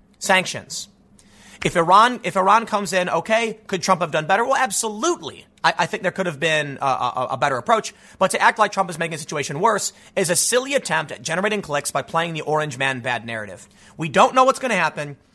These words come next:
We don't know the, the correct course of action. Obama tried appeasement. It didn't work.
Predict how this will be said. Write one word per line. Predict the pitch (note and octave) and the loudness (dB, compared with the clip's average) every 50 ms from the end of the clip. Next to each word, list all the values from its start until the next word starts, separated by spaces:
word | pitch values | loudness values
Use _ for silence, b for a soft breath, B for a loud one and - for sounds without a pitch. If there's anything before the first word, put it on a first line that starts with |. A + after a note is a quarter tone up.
| b b b | b b b
We | b C#3+ D3+ | b -10 -4
don't | B2 F3+ G3+ B3+ A#3 | 2 4 4 4 4
know | A#3+ A3+ A3+ G#3+ | 4 4 4 2
the, | - G3 E3+ - - | 2 -4 -10 -10 -10
the | E3+ | -6
correct | - - G3 - - | 0 0 0 0 0
course | - G3 - | -2 -2 -2
of | - C#3+ | -2 -2
action. | C#3 C3 B2+ - - B2 B2 A#2+ B B B B B | -2 -2 -2 -4 -6 -10 -12 -12 B B B B B
Obama | D3+ D#3 C3 E3+ E3 G3+ B3+ C4+ C4+ | -2 0 2 4 4 4 4 2 0
tried | - - - G#3+ G3 G3 F#3+ | -2 -2 0 2 2 2 0
appeasement. | G3 - - D#3 D3+ C3+ D3 D3 C#3 | -2 -6 -10 -10 -10 -8 -6 -8 -8
It | - - | -8 -6
didn't | - F#3+ A3 A3+ G#3 F3 | -4 -2 -2 -2 -2 -2
work. | E3+ E3+ E3+ E3+ - - | 0 0 0 0 -4 -8